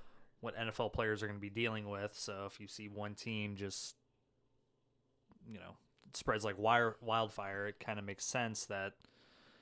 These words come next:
some more players might opt out. Um, as far as bigger players, I don't know.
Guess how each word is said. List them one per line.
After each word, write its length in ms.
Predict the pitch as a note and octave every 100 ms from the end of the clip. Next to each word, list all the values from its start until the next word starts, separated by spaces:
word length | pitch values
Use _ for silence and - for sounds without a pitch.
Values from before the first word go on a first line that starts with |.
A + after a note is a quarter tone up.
| _ _ _ _ -
some 220 | - A#2
more 220 | A#2 A#2
players 500 | A2+ A#2 A2 G#2+ F#2+
might 340 | G#2 G#2 G#2 G2 - - - - - - - -
opt 280 | A2 G#2+
out. 420 | A#2+ A2 G#2+ G#2 -
Um, 400 | A#2+ B2 B2 B2
as 120 | -
far 100 | E3
as 100 | C#3
bigger 220 | F3 F#3+
players, 300 | G#3 G#3 G3+
I 100 | G3
don't 120 | G#3+
know. 300 | C3 A#2 C3